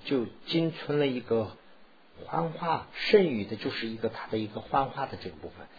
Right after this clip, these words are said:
而这个幻化的部分就起能作和所作的作用，这个就是缘起的道理了啊。<clears throat> 否则呢，就是会成为如斯班伦所说的啊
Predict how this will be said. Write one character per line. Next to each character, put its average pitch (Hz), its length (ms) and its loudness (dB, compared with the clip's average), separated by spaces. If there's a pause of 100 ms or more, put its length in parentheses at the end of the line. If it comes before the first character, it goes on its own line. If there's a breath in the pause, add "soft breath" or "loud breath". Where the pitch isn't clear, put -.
(300 loud breath)
而 175 240 10
这 214 140 8
个 180 100 2
幻 190 260 6
化 196 160 6
的 175 80 4
部 160 140 4
分 123 220 -2
就 135 180 2
起 - 580 0
能 101 380 0
作 92 340 0
和 82 160 -12
所 80 320 -12
作 104 100 -4
的 - 80 -8 (120)
作 85 160 -6
用， - 80 -12 (520)
这 117 120 -4
个 95 100 -10
就 92 140 -10
是 73 360 -12
缘 76 220 -8
起 - 160 -12
的 - 60 -18 (120)
道 71 140 -4
理 65 60 -14 (120)
了 - 1000 -10
啊。 80 580 -4
<clears throat> - 600 0
否 98 180 2
则 143 260 4
呢， 98 180 -2 (100)
就 104 100 -8
是 - 160 -10
会 95 240 -6
成 95 440 -6
为 90 380 -4 (460 loud breath)
如 107 460 4 (140)
斯 - 260 -10
班 110 260 4
伦 98 200 -2
所 - 220 -6
说 110 300 2
的 82 100 -4
啊 76 360 -6